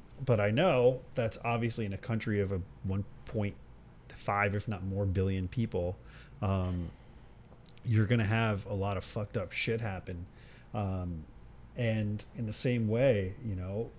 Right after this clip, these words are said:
the, I think it's important for all of our rhetoric and for everybody listening, do not treat your Muslim neighbors any different. Don't think that they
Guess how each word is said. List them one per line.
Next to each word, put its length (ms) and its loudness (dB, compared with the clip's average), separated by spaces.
the, 460 0
I 60 -2
think 180 -4
it's 120 -4
important 400 2
for 140 -2
all 160 6
of 120 8
our 100 6
rhetoric 560 0
and 100 -6
for 80 -2
everybody 360 2
listening, 480 0
do 200 4
not 320 2
treat 500 2
your 380 4
Muslim 460 2
neighbors 720 2
any 220 4
different. 480 2
Don't 220 2
think 580 0
that 260 2
they 480 6